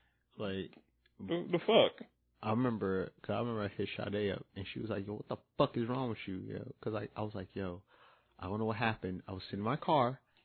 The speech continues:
Speaker 1: and I thought about death." And then she's like, "What the hell?" And I was like, "Nah, just hear me out, yo. All right, listen, you die, right?" And he was like, and then, like, I was just thinking, "What happens, right?" But we don't know what happens. So in my head, I was
Speaker 2: Mm-hmm.
Speaker 1: like, I am, I was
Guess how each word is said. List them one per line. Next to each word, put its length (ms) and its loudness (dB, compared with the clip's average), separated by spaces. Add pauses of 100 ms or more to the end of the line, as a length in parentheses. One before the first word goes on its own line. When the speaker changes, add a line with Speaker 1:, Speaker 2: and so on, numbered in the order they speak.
(280)
Speaker 1:
and 80 -2
I 60 -2
thought 160 -2
about 240 4
death." 260 8 (260)
And 100 6
then 80 8
she's 100 2
like, 200 6
"What 120 6
the 100 10
hell?" 380 10 (140)
And 80 8
I 40 10
was 80 4
like, 120 -2 (200)
"Nah, 220 6
just 140 0
hear 180 2
me 160 4
out, 240 2
yo. 220 -2 (440)
All 80 4
right, 220 4 (180)
listen, 340 -2 (320)
you 140 4
die, 300 12
right?" 300 -2 (340)
And 60 -2
he 20 0
was 80 2
like, 140 0 (160)
and 120 2
then, 160 8
like, 200 2 (260)
I 60 -2
was 80 0
just 140 0
thinking, 300 2 (440)
"What 160 0
happens, 440 0
right?" 260 2 (200)
But 100 2
we 100 8
don't 180 12
know 100 8
what 180 6
happens. 380 -6 (360)
So 220 4
in 140 4
my 140 6
head, 380 2
I 60 0
was 60 4
Speaker 2:
Mm-hmm. 80 2
Speaker 1:
like, 140 2 (360)
I 120 4
am, 280 4 (100)
I 80 0
was 120 2